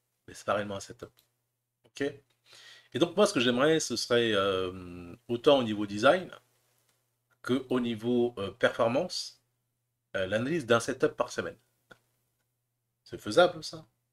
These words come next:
Un setup par semaine. Et on met le setup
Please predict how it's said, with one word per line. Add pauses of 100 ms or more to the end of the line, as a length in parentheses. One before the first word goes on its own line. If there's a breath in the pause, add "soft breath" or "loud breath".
(1400)
Un
setup
par
semaine. (540 loud breath)
Et
on
met
le
setup